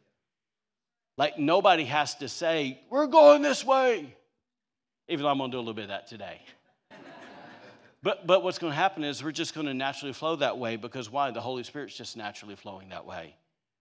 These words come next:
right? And, and so I think this is when things get fun, is because the, the more of us, like, if we just started adding people to this road, the more of us that come into agreement, uh, with God and with each other, uh,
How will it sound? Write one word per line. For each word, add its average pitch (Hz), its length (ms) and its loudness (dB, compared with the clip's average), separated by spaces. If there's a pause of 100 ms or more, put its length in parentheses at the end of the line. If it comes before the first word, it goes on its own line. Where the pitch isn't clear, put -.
(160)
right? 139 260 0 (280)
And, 160 160 0
and 156 120 -4
so 175 160 0
I 165 140 6
think 170 380 -2
this 170 200 -2
is 165 120 -8
when 147 160 -2
things 143 260 -4
get 123 220 -6
fun, 127 340 -2
is 107 140 -10
because 131 480 -8
the, 127 180 -6 (300)
the 143 100 -2
more 156 320 4
of 147 200 -2
us, 123 340 2
like, 135 160 -6
if 127 160 -12
we 156 80 -4
just 143 200 -8
started 131 320 -4
adding 135 300 -4
people 123 260 -10
to 131 140 -8
this 107 240 -8
road, 127 220 -4
the 127 80 -8
more 127 260 -2
of 156 80 -4
us 147 200 -2
that 110 120 -10
come 139 220 -4
into 123 240 -6
agreement, 120 540 -8 (280)
uh, 123 280 -2
with 123 260 -10
God 143 280 4
and 123 100 -8
with 120 160 -8
each 120 240 -6
other, 117 340 -2 (340)
uh, 127 220 0